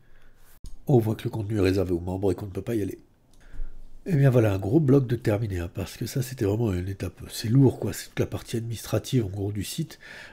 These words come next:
Maintenant, il va falloir se plonger dans chaque module, prendre du temps,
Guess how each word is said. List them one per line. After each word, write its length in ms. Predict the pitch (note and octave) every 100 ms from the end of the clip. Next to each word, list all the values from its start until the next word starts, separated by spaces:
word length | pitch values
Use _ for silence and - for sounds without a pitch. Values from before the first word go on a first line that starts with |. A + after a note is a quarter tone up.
| -
Maintenant, 400 | A2+ A#2+ - C3
il 100 | B2
va 100 | G2+
falloir 180 | - A2
se 60 | -
plonger 280 | C3+ A#2
dans 160 | B2 G2+
chaque 320 | - D3+ C3
module, 480 | B2+ A2 C3 E3+ C#3+ - - _
prendre 280 | - - B2+
du 140 | B2 A#2
temps, 280 | C#3 E3